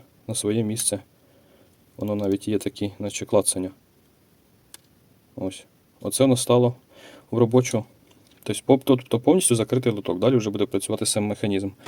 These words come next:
І оце ось площадка. Є отвір. Як бачите, тут не вистачає одного зуба. Це все так повинно бути. І отут ось є у нас отвір.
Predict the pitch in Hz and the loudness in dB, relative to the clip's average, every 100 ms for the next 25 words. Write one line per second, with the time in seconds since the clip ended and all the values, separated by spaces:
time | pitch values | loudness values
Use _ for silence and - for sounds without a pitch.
0 | - - - - - - 139 143 127 127 | -18 -16 -20 -20 -20 -4 4 4 6 6
1 | 117 - - - - 139 127 247 262 185 | 4 2 -10 -16 -2 0 2 0 0 0
2 | - - - - - _ _ _ _ _ | -2 -10 -10 -12 -20 _ _ _ _ _
3 | _ - _ _ - 123 117 123 120 160 | _ -20 _ _ -2 4 6 6 4 2
4 | 233 - _ 120 120 117 120 - 107 107 | 0 -8 _ -2 2 2 2 -4 -4 0
5 | 117 120 - 120 110 104 107 104 101 107 | 2 2 0 0 0 0 -4 -2 -2 0
6 | - 123 127 - - 120 110 104 98 95 | 0 0 0 -4 2 2 4 0 -2 -4
7 | - - 120 131 123 - - 113 117 104 | -4 -4 -2 -2 -2 -4 -4 -2 0 0
8 | - 127 - - | -2 -6 -6 -10